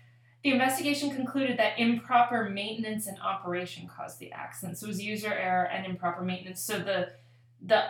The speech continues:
the aerial cab-, ca-, aerial cable car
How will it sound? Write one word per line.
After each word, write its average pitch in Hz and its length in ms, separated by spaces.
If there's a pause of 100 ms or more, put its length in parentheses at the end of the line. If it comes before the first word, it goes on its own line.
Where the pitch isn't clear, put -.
(200)
the 196 800
aerial 226 1120 (440)
cab-, 247 440 (140)
ca-, - 440
aerial 285 640
cable 254 400
car 185 720